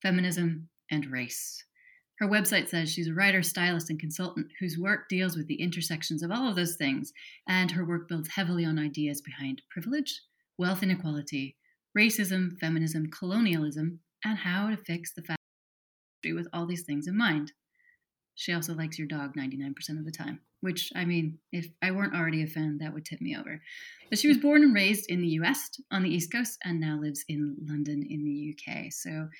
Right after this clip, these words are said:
we were having a little chat before I pressed record about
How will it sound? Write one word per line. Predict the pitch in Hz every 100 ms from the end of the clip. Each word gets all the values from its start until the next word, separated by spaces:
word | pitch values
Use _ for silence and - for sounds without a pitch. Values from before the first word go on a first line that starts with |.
| - - - -
we | 180
were |
having | 170 170 170
a |
little | 156 147
chat | 160 -
before | 160 160 156
I |
pressed | 151 156 -
record | - - 160 151
about | 147 143